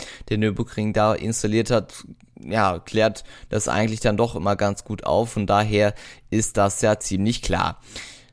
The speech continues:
Gab's dann in Startgruppe zwei keinen Frühstart, aber eine Premiere, nämlich für den Mercedes A M G G T zwei. Das soll ja so ein wenig die Nachfolge werden dann für eine, ja, mögliche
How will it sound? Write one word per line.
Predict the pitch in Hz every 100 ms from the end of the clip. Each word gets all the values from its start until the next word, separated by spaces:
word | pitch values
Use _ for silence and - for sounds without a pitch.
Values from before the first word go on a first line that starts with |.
| _ _ _ _ -
Gab's | 117 135 -
dann | 147 139 135
in | 110 131
Startgruppe | - 147 143 - 123 127
zwei | - 113 127 175 196 -
keinen | 113 117 120
Frühstart, | 127 139 - - 107 -
aber | 139 143
eine | 139 143
Premiere, | 147 147 143 196 220 104
nämlich | 101 110
für | - 120
den | 117
Mercedes | 110 107 - 120 120 113 - -
A | 113 120
M | 113
G | - 110 117
G | 110 110
T | 113 104 87
zwei. | - 113 165 196
Das | 113 -
soll | 110
ja | 107
so | 107
ein | 104 101
wenig | 110 113 104 - - - - - -
die | - 117
Nachfolge | 110 107 117 - 113 107 120 110 104
werden | 104 104 104 110 107
dann | 101 101 104
für | - 107 104 104 101
eine, | - 95 101 95 95 92 - -
ja, | 92 92 98
mögliche | 95 107 - 107 107 104 95